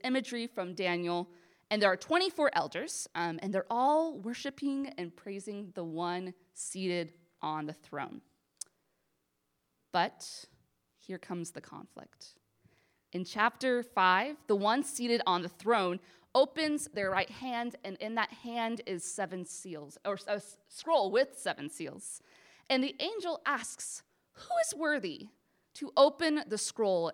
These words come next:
and break its seals?" Who is worthy to open the scroll and break its seals? And no one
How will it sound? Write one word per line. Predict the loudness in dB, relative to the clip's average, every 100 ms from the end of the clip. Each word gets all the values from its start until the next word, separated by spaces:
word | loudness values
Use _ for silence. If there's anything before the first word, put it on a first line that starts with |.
| -4
and | -8 -6
break | -4 -4 -6 -12 _ _
its | -8 -6 -6 -12 _
seals?" | -12 -8 -8 -10 -12 -14 -14 -18 _ _ _ _ _ _ _ _ _ _ -6
Who | 4 6
is | 6 2
worthy | 0 6 6 6 2 -4 _ _ -12
to | -10 2
open | 4 4 0 -4
the |
scroll | -4 -4 0 2 4 0 -6 _ _ -6
and | -4 -4
break | 0 2 2 0 -18 -20 _ -2
its | -2 -2 -8 -10 _
seals? | -14 -8 -6 -6 -8 -12 -12 -12 _ _ _ _ _ _ _ _ _ _ _ _ _ _ -4
And | 0 0 -2
no | -2 -2
one | -4 -8 -12